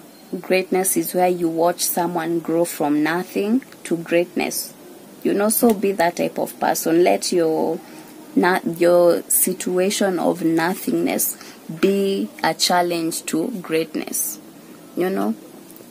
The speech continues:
And don't stop doing things because of people. Like, you'd rather stop doing something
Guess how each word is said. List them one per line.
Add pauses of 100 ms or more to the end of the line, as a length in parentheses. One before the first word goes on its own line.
(120)
And
don't
stop
doing
things
because
of
people. (340)
Like,
you'd
rather
stop
doing
something